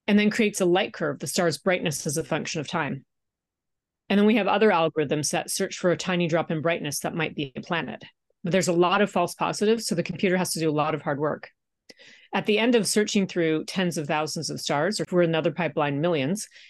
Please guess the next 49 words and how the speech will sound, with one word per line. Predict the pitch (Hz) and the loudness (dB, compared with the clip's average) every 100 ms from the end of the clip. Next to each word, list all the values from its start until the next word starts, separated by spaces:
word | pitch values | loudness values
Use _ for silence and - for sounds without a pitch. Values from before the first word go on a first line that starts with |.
| _ - | _ -4
it | 196 | -4
spits | - 220 226 | 0 0 2
out | 202 165 | 0 0
a | |
few | - 220 | 2 4
hundred | 214 202 180 170 151 - | 4 2 2 0 0 -6
kind | 196 170 | -4 -2
of | |
likely | 147 170 - 180 170 - | 0 -2 0 -2 -2 -2
planet | 180 180 | -4 -2
candidates. | 185 233 185 - - - _ _ _ _ - | -4 -4 -4 -6 -10 -12 _ _ _ _ 2
And | 190 | 4
those | 202 208 | 6 4
go | 208 | 4
to | 190 180 | 6 4
a | |
group | 147 190 208 | 4 0 0
of | 165 | -4
humans. | - 220 160 147 - - | 0 0 0 -4 -10 -8
We | 170 | -8
call | 175 156 | -2 -4
them | 151 147 127 | -2 -6 -2
vetters. | 175 139 147 - - _ _ | -2 -2 -4 -6 -8 _ _
And | 175 | 2
you | 175 | 2
can, | 185 175 214 _ - - - _ - | 4 0 -2 _ -20 -20 -20 _ -2
we | 185 | -2
train | - 208 190 | 2 0 2
people | 196 175 | 2 0
to | 165 | 0
be | 165 156 | -2 0
vetters, | 156 165 160 | 2 2 0
and | 156 | -2
people | 196 160 | 0 2
look | 175 175 | 0 0
by | 165 | -4
eye, | 156 147 170 | -2 -2 0
and | 220 160 | -2 -2
a | 156 | -6
group | 160 180 - - - | 0 0 0 -10 -12
decides | 175 - 175 160 - | -10 -2 -2 -2 -4
together, | 175 175 165 143 139 _ _ _ - | -4 -2 -2 -4 -6 _ _ _ 0
based | 202 208 | 0 2
on | 196 | 0
a | 170 | 2
lot | 190 214 | 2 2
of | |
auxiliary | 220 170 190 190 | -2 -2 -2 -2
information, | 180 170 170 208 151 131 147 | -4 -2 -2 -2 -2 -6 -8